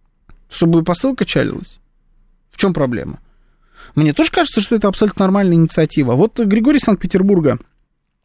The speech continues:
хорошее сообщение прислал, что, а, например, авария, и в результате аварии были нанесены какие-нибудь тяжелые,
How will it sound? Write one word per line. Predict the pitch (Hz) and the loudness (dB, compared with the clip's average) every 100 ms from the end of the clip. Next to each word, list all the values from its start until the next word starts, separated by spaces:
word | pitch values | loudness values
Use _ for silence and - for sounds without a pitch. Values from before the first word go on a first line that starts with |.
| _ _ | _ _
хорошее | - - 185 202 170 | -8 0 0 0 -2
сообщение | 170 175 302 302 180 | -2 -2 0 2 2
прислал, | 160 160 - 147 120 | 0 -2 0 0 -2
что, | - 151 147 143 - - - - | -4 0 2 0 -8 -20 -12 -2
а, | 156 | 0
например, | 175 202 208 196 | 2 2 2 2
авария, | 185 208 269 214 120 95 - | 2 0 0 -2 -2 -4 -4
и | 151 151 | 0 2
в | 151 | 4
результате | 160 175 190 185 | 2 0 0 2
аварии | 180 185 170 156 147 143 139 | 2 2 2 2 2 2 2
были | 135 143 156 | 0 2 4
нанесены | 147 151 151 - 160 | 4 4 2 2 2
какие-нибудь | 151 139 - 139 - | 2 -2 0 0 0
тяжелые, | - 147 165 160 147 143 | -2 2 2 2 2 2